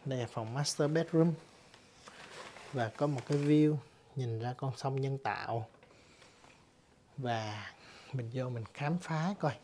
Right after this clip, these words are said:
cái nhà tắm của cái master bedroom coi. Em thấy hình như những cái tủ nhà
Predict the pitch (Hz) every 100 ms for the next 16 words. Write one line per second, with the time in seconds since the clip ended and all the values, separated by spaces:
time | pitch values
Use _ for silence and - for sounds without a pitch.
0 | - - - 151 160 139 - 143 160 185
1 | 135 156 151 160 - 131 143 - 143 131
2 | 139 - - - - - - - 180 -
3 | 262 156 135 143 175 147 151 170 214 113
4 | 117 190 190